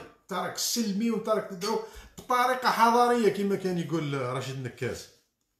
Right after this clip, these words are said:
بطريقة حضارية. فهمت؟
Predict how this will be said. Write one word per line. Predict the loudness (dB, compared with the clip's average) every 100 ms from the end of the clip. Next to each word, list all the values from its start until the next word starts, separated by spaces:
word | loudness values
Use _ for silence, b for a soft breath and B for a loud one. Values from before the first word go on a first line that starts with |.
| -6
بطريقة | -4 -2 -2
حضارية. | 2 4 4 4 2 -2 -8 -16 _ _ _ _ _ _ _ _ _ _ _ _ _ _ _ _ _ _ _ _ _ _ _ _ _ _ _ _ _ _ _ _ _ _ _ -6
فهمت؟ | -2 -2 -6